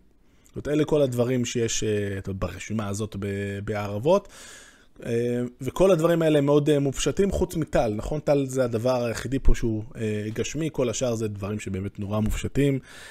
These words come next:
אה, כמו משפט, זה לא משהו פיזי, נכון? אבל טל, היינו יכולים להגיד, "רגע, אולי זה באמת, אה, שם את ה-H שתיים O המאוד, אה, ספציפי,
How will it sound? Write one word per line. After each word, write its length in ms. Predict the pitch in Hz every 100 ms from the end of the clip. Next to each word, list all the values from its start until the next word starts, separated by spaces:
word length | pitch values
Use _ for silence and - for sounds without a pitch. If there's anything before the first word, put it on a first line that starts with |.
| - - -
אה, 320 | 110 104 104 104
כמו 160 | - 113
משפט, 560 | 107 - - 147 - - - 113
זה 160 | 101
לא 340 | 101 113 107 101
משהו 300 | 104 104 101
פיזי, 380 | - 117 120 151
נכון? 360 | 113 - 156
אבל 180 | 117 110
טל, 360 | - 180 202 175
היינו 180 | 160 147
יכולים 300 | - 147 143
להגיד, 300 | 139 139 127
"רגע, 220 | 120 104
אולי 220 | 98 113
זה 120 | 113
באמת, 420 | 120 120 139 143
אה, 260 | 160 160 165
שם 240 | 170 190
את 120 | 196 196
ה-H 1000 | 196 208 208 196 185 _ _ _ - 165 180
שתיים 560 | - - - 170 165
O 280 | 139 147 151
המאוד, 320 | 127 135 139
אה, 120 | 131 127
ספציפי, 640 | - - 107 101 160